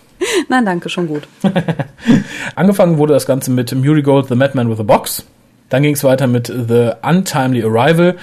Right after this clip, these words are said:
Speaker 2: Äh, was nicht gezeigt wurde, wir beziehen uns jetzt hier auf die lange Version, äh, war dann, ähm, Short Ride in the First Machine. Dann ging's weiter mit I'm the Doctor. Das war, ähm, ja, ebenfalls von Murray Gold. Dann wurde wieder nicht gezeigt, ähm,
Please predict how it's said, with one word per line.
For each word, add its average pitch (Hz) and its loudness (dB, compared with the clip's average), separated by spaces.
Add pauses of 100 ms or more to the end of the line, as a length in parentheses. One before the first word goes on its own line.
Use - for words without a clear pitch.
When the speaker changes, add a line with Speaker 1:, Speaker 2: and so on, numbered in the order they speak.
(560)
Speaker 2:
Äh, 147 4
was 147 2
nicht 214 0
gezeigt 202 -2
wurde, 208 2
wir 151 2
beziehen 143 -4
uns 143 -6
jetzt 135 -8
hier 139 -2
auf - -4
die 113 -8
lange 131 0
Version, 107 -2 (460)
äh, 135 0 (260)
war 131 2
dann, 127 -2
ähm, 120 0
Short 180 2
Ride 151 2
in 135 -2
the 120 -8
First 120 -2
Machine. 240 0
Dann 139 2
ging's 165 0
weiter 147 4
mit 127 -2
I'm 147 0
the 139 0
Doctor. 226 2 (180)
Das 120 -6
war, 120 2
ähm, 107 -4 (320)
ja, 113 -6
ebenfalls 120 -8
von 156 -2
Murray 139 2
Gold. 165 2 (600)
Dann 151 4
wurde 156 2
wieder 165 4
nicht 208 2
gezeigt, 180 0
ähm, 139 2